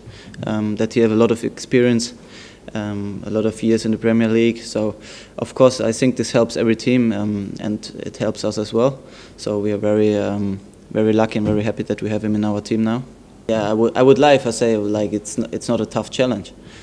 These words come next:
um, but it's a challenge to, to try our best, um, to, to come out of this situation. Um, I don't know if it's the, the hardest time in my career so far.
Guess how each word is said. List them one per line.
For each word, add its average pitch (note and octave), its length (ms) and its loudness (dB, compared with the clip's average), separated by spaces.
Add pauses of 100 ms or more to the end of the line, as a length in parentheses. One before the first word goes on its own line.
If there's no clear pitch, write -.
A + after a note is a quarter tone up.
(180)
um, G2+ 360 -6
but G#2+ 200 -2
it's G#2+ 140 -4
a A2+ 80 0
challenge G#2 580 -4 (220)
to, G2+ 360 -4 (500)
to A2+ 120 -6
try A2+ 320 2
our G#2+ 160 2
best, A2+ 360 0 (460)
um, G#2 400 -6 (420)
to, G#2+ 200 -4
to - 160 -6
come A2+ 220 0
out B2 180 6
of A2 180 0
this G#2+ 160 -2
situation. A2+ 840 -4 (520)
Um, G2+ 460 -6 (560)
I A2+ 60 -2
don't C#3+ 160 4
know C3+ 80 4
if B2 120 0
it's - 220 -2
the, G#2+ 400 0 (1700)
the - 80 -6
hardest B2 360 2
time B2 260 4
in A#2 120 2
my A2+ 140 4
career B2 300 4
so B2 160 0
far. C3+ 300 2